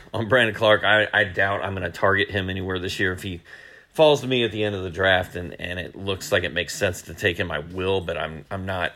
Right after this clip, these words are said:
venturing out and setting my sights to come away with Brandon Clark in my drafts.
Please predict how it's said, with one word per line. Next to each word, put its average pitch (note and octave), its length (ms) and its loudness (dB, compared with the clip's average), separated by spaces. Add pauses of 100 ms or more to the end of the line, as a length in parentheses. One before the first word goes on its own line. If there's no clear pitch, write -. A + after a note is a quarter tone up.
(120)
venturing A2 560 4
out G2 380 6
and F2 160 -6
setting F2+ 380 2
my D#2 120 -8
sights E2+ 520 -4
to F#2 100 -6
come F#2 240 -4
away F2 340 -2
with D#2 400 -10
Brandon D2 280 -6
Clark E2 260 -10
in - 60 -20
my - 100 -12
drafts. - 440 -14